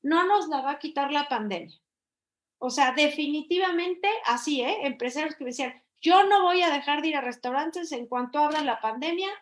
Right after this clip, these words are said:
yo me voy a salir corriendo". Y la señora, la esposa, contestaba, "No, yo no quiero,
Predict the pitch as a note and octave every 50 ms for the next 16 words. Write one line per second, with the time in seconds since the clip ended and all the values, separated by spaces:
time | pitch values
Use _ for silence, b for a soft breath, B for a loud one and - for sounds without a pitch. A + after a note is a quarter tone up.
0 | _ _ _ _ _ _ - D4+ E4 E4 F4 D#4+ D#4 D4+ D#4+ D#4+ D#4 D#4 D4+ C4+
1 | C4+ C#4+ C#4 C#4 - C4+ C4+ C4 B3+ A3+ F#3+ F3 - - _ _ _ _ _ _
2 | _ _ _ _ _ _ _ _ _ _ - C#4+ C#4 C#4 C#4 C4+ C4+ D4 D4 C#4+
3 | D4+ E4 F4+ G4+ G4+ F#4 C#4+ B3+ B3+ B3+ - D#4+ F4 E4+ F4 E4+ - C4+ C4 B3+
4 | B3 A3+ - - D4 C#4+ C4+ C4 A#3 - - - _ _ - D4 F4 G#4 G4+ -
5 | E4 F4 F#4 F#4+ F#4+ F#4 - - E4 E4+ F4+ F#4+